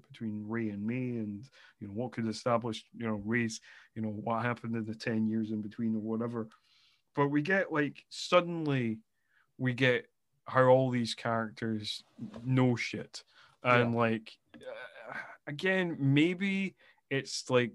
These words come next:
Speaker 1: the specifics of the explosive device that's in the ticket machine or whatever that means that Ned suddenly knows it's, it's Ray,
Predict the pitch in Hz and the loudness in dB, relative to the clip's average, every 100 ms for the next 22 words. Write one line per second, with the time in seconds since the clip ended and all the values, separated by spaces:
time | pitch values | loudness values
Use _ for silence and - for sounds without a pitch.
0 | - 117 - - - 123 - 175 - 190 | -4 -4 -4 -6 -6 -6 -2 -2 0 -4
1 | - - - 139 131 120 120 113 - - | -6 -4 0 0 0 -2 0 -2 -6 -4
2 | 151 143 156 147 143 139 143 143 - 117 | -2 -2 -4 -4 -2 2 2 0 -4 -6
3 | - - 147 170 175 175 190 - - 160 | -6 -2 0 2 -2 -2 -4 -4 -8 -8
4 | 190 175 165 151 160 160 165 165 - - | -4 -2 0 4 4 4 0 -4 -4 -14
5 | - 135 139 160 151 139 110 127 139 151 | -4 0 2 2 0 -4 -2 2 2 2
6 | 143 - 160 147 147 147 143 143 _ 131 | -2 -2 0 0 2 2 0 -4 _ 4
7 | 135 151 151 143 - - - 139 - - | 8 10 10 8 0 -8 0 0 2 0
8 | - - - - - 139 - - 117 147 | 0 -6 -14 -14 -4 -4 -4 -2 4 6
9 | 151 151 | 6 4